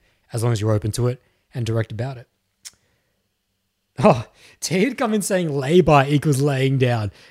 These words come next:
No, no, no, no. So for those who don't know what lay-by means, it's an old school term. Lay-by means a girl who is legally not of age. You gotta put her on lay-by.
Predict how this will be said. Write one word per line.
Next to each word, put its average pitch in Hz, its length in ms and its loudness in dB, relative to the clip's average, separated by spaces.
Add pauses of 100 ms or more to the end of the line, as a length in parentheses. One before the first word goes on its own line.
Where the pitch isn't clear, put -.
(100)
No, 156 120 2
no, 165 100 4
no, 156 80 4
no. 139 140 4
So 143 180 0
for 135 80 -2
those 170 160 2
who 170 60 0
don't 156 220 0
know 151 80 -2
what 139 120 0
lay-by 131 440 0
means, 175 460 0 (160)
it's 135 120 -14
an - 60 -16
old 135 180 0
school 131 160 0
term. 117 260 0
Lay-by 151 500 2
means 135 480 0 (460)
a 120 200 -4
girl 131 400 4
who 120 180 2
is 117 260 -2
legally 123 540 -2
not 110 180 -4
of 104 120 -2
age. 87 440 -8 (560)
You 127 80 -8
gotta 120 160 0
put 127 140 -2
her 107 100 -2
on 98 80 -6
lay-by. 90 400 -10